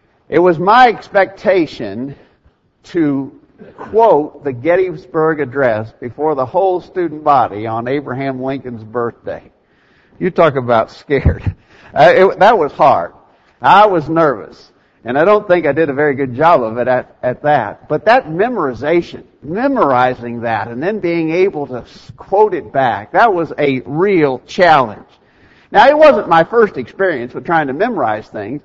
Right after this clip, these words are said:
Ever since I was a kid and in grades, uh, uh, in Bible classes at church, we were expected to memorize. We were expected to memorize the books of the Bible. We were me-, we were expected to memorize the apostles. And we were expected to memorize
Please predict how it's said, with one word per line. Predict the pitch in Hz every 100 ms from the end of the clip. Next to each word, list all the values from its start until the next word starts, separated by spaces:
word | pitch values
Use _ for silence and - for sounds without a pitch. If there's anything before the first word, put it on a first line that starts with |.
| _ _ _
Ever | 180 240 208
since | 214 196
I | 180 170
was | 143
a |
kid | - - 233 135
and | 135 143
in | 151 135
grades, | 175 233 214 - -
uh, |
uh, | 160 151 139 135
in | 165 151
Bible | 139 247 202
classes | - 135 117 - 123
at | 131 -
church, | - 262 160 113 - - _ _
we | 180 233
were | 208 180
expected | - - 220 214 160 -
to |
memorize. | 196 254 247 156 123 98 104 120
We | 170
were | 196
expected | 185 - 208 196 -
to | 202
memorize | 208 196 190 190
the | 175
books | 170 202 190 -
of | 170
the | 156
Bible. | 156 156 131 - 90 - _ _ _
We | 175
were | 196
me-, | 196 202 180
we | 202
were | 190
expected | 170 202 185 196
to | 190
memorize | 202 185 180 180 170
the | 156
apostles. | - 147 113 - 80 - _ _ _ _
And | - 139
we | 151
were | 160 156
expected | 139 - 151 147 127
to | 139
memorize | 139 151 139 135 139 139